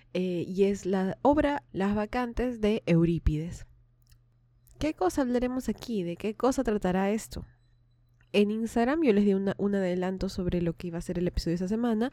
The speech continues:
porque yo creo que cuando alguien escucha qué es Las vacantes, dice, "¿Qué cosa es eso? ¿Sobre quién será?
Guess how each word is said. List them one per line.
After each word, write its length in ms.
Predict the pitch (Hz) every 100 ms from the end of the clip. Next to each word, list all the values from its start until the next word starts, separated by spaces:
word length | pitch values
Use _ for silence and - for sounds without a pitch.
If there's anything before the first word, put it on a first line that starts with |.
| -
porque 420 | 269 285 - 285
yo 140 | 269 311
creo 160 | 339
que 260 | 339 254 180
cuando 260 | - 190 208
alguien 180 | 269
escucha 400 | 269 - 247 269
qué 200 | 247 -
es 200 | 214 214 - -
Las 220 | 165 143
vacantes, 680 | 139 - 285 294 311 294
dice, 220 | 269 262 277
"¿Qué 140 | 247
cosa 200 | 247 247
es 140 | 233
eso? 420 | 311 311 - 320 311
¿Sobre 260 | 247 208
quién 280 | - - 220
será? 580 | - 208 240 311 311